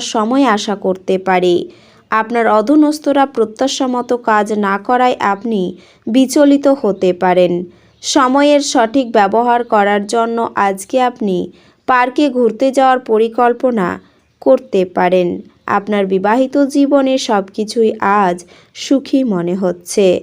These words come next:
কর্মজীবনে ভালো ফল পেতে গণেশজির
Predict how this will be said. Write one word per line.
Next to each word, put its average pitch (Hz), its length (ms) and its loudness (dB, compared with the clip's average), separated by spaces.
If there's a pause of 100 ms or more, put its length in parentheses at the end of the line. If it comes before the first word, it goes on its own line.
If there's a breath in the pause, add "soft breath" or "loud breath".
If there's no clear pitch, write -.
(420 soft breath)
কর্মজীবনে 285 880 4
ভালো 214 340 0
ফল 202 280 0 (100)
পেতে 220 340 2 (500 loud breath)
গণেশজির 277 640 2